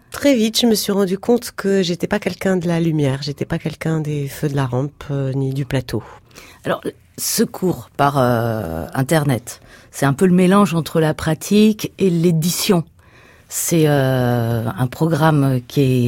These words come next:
Speaker 2: est, qui est installé en s-, six modules qui sont écrits.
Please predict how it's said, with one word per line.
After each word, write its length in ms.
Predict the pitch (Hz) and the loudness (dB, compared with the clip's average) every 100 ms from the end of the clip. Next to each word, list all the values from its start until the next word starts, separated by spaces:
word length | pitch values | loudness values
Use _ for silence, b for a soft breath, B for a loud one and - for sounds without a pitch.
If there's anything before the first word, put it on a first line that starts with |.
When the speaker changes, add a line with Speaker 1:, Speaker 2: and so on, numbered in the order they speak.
| 123 | 0
Speaker 2:
est, 100 | 117 | -2
qui 100 | - | 0
est 40 | |
installé 640 | 120 120 - 165 220 262 269 | 0 2 2 4 6 6 4
en 140 | 143 | 2
s-, 200 | 127 - - | 0 -4 -4
six 320 | - - 214 | -2 2 4
modules 520 | 175 165 208 330 214 139 B B B B B B | 6 6 4 4 2 -2 B B B B B B
qui 80 | - | -6
sont 180 | - 156 | 0 0
écrits. 520 | 151 - 277 311 349 | 2 -2 0 -2 -4